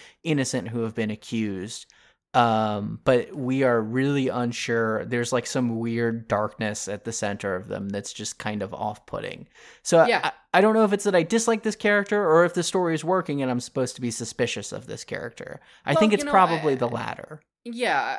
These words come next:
Speaker 2: I would, I would definitely say so. Like, this, it's super intentional. Urasawa doesn't,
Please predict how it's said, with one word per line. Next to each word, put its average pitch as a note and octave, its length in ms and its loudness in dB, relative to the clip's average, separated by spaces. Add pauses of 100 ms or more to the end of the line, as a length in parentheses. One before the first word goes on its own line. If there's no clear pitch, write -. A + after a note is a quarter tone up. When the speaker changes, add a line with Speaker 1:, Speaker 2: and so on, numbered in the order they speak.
Speaker 2:
I B3 140 -4
would, B3 320 -8
I F#3+ 80 0
would E3 100 -4
definitely C3+ 400 -8
say - 200 -14
so. - 260 -16 (100)
Like, D#3+ 160 -4
this, F#3 180 -4
it's - 440 -12 (160)
super F3 420 -6
intentional. C3+ 760 -8
Urasawa C#3 600 -4
doesn't, B2 400 -12